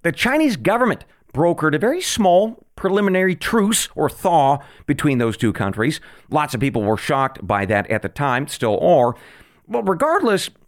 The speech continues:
things have been dicey between those countries, although better.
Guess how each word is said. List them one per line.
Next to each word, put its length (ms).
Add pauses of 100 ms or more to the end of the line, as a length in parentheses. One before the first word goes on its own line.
things 380
have 100
been 180
dicey 520
between 420
those 160
countries, 480 (120)
although 300
better. 440